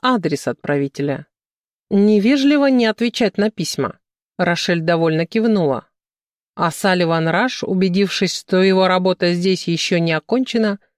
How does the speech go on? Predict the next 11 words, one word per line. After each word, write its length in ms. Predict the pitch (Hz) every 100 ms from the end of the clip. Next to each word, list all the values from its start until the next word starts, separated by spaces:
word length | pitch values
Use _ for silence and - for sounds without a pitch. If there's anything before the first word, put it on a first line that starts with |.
| _ _
взглянул 640 | 214 226 233 262 294 339 220
в 40 |
окно, 420 | 180 - 190 277
где 220 | 269 226
дождь 320 | 208 226 220 -
поливал 400 | 202 202 196 190
серый 360 | - 196 190
город 400 | 180 190 190 185
остатками 680 | 175 - 180 170 - 170 165 -
умирающих 720 | 196 175 165 208 220 - 180
грез. 680 | 170 160 131 127 - - -